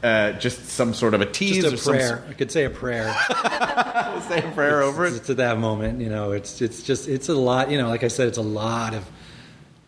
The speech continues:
Speaker 2: different studios in different cities and trying to make this thing come together, man. It is, it is tough, but it's, um, you know, it's, it's tough because we, we weren't gonna just make Stick of Truth again. We wanted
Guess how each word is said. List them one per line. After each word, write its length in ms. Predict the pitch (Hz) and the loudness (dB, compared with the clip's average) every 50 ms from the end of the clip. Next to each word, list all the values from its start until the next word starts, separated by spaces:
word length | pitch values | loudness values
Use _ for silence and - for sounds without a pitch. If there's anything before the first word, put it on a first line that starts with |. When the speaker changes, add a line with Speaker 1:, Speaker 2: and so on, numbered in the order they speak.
| _ - - - - | _ -20 -20 -2 2
Speaker 2:
different 360 | 151 156 156 156 143 135 123 | 2 2 4 2 0 0 0
studios 520 | - - - 139 131 123 127 127 123 107 110 | -2 0 4 4 4 6 6 6 4 4 2
in 120 | 101 98 | 0 0
different 360 | 92 131 135 - 131 120 113 | 2 2 2 2 0 -4 -2
cities 460 | - - 120 117 110 110 107 107 101 104 | 0 2 2 4 4 4 4 2 2 0
and 140 | 98 95 | -2 -2
trying 320 | - - 127 123 123 123 120 | -4 -2 0 2 2 4 4
to 60 | 117 | 4
make 200 | 110 110 107 - | 4 2 2 0
this 140 | - 110 - | -2 -2 -2
thing 180 | - 117 107 98 | -2 -2 -2 -2
come 180 | - 104 104 | -2 -2 -2
together, 360 | 101 98 95 104 104 98 95 92 | 0 0 0 0 0 0 -2 -4
man. 220 | 92 92 92 92 | -4 -6 -6 -4
It 100 | 101 110 | -4 -2
is, 220 | 113 101 - - - - - - - - - - - - - - - | -2 -4 -4 -8 -12 -16 -20 -20 -20 -20 -20 -20 -20 -20 -20 -4 2
it 140 | - 123 117 | 4 4 4
is 160 | 113 107 - | 4 2 -2
tough, 380 | - - 107 101 95 - - - | -4 -4 -4 -4 -6 -6 -8 -6
but 160 | - 110 104 | -4 -2 0
it's, 220 | 110 107 - - - | -2 -2 -2 0 0
um, 300 | 117 107 101 98 98 98 - - - - | 2 2 2 0 -4 -6 -10 -14 -10 -4
you 120 | 143 139 | -2 0
know, 180 | 135 110 101 95 - - - - - - - - - - - - - | 0 0 -2 -6 -10 -18 -20 -20 -20 -20 -20 -20 -20 -20 -20 -10 -6
it's, 340 | 127 117 - - - - - - - - - - | -6 -6 -4 -6 -8 -10 -12 -16 -20 -20 -12 -10
it's 180 | 147 127 - - | -8 -8 -6 -4
tough 260 | - 156 156 156 - | -2 -2 -2 -2 -2
because 340 | 143 127 - 135 131 104 107 | -4 -2 0 0 0 0 0
we, 460 | 113 120 117 117 117 117 104 110 - - - - - - - - - - | 0 2 2 2 2 2 0 -4 -12 -20 -20 -20 -20 -20 -20 -20 -14 -10
we 460 | 131 127 117 113 117 113 110 110 113 107 | -8 -4 0 2 4 4 4 2 2 2
weren't 300 | 110 113 123 127 135 113 | 2 2 2 2 2 2
gonna 180 | 113 110 107 | 2 2 2
just 200 | 98 113 107 - | 2 0 0 0
make 220 | 120 110 104 - - | 0 -2 -2 -2 -4
Stick 260 | - - - 113 - | -2 0 0 0 0
of 60 | 107 | 0
Truth 220 | - 151 139 110 | 0 0 0 0
again. 200 | 110 95 98 98 | 0 -4 -4 -2
We 120 | 95 107 107 | 0 0 0
wanted 340 | 104 113 110 107 101 - | 2 2 2 2 0 -2